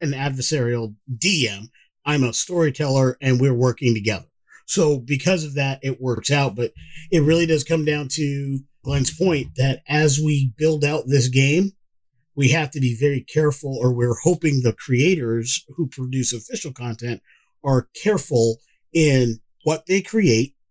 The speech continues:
It's similar to what already exists, both in naming and in effect and in process, and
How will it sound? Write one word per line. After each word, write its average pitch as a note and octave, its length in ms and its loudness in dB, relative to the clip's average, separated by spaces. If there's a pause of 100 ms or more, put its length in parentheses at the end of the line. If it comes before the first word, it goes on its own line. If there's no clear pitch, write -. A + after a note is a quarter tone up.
It's - 180 0
similar F3 500 0
to D#3+ 120 2
what D3+ 200 0
already D#3 380 0
exists, A#2+ 680 -6 (760)
both D3+ 280 0
in D3+ 200 2
naming D3 480 0 (440)
and D3 380 0
in C3 400 2 (220)
effect - 640 -4 (360)
and C#3+ 160 4
in A#2 160 4
process, - 720 -4 (480)
and C#3+ 320 4